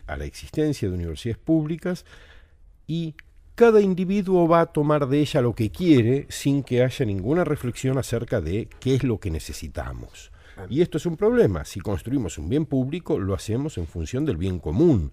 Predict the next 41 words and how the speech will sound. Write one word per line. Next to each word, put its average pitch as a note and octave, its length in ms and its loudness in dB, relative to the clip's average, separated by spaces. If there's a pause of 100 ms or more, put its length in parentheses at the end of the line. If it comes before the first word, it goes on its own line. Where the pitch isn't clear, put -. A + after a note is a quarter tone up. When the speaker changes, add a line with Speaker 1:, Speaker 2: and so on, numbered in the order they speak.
(420)
Speaker 1:
y A#2 140 0
no F#3+ 180 6
para G#2+ 180 0
que F#2 120 -8
cada G#2+ 260 -2
uno G#2+ 220 -2
se - 180 -2
apropie C3+ 600 -2
de B2 220 2
ese B2+ 240 -2
bien C#3 260 0
público C#3+ 460 0
lo C3 140 0
que D3 80 0
le D3+ 100 2
sirve, D#3 480 -2 (480)
desajustando B2 1080 0
todo C3+ 440 -2
el C3 60 0
sistema C3+ 420 -2
de A#2 120 2
necesidades G#2+ 840 -4 (200)
a E2+ 80 -8
las - 180 -6
que F#2+ 160 -8
ese A2 200 -4
bien G2+ 320 -2
debe F#2 240 -4
proveer. D#2 640 -4 (560)
Entonces G2 440 -4
tenemos G#2 460 0
asimetrías G2+ 880 -4
de D#2 200 -10
cantidad F2 720 -6
de F2+ 220 -6
números B2 500 -2
de F2 60 -6
estudiantes G#2 680 -4
en D#2+ 140 -6
carreras F#2 640 -4
inverosímiles. F#2 1000 -4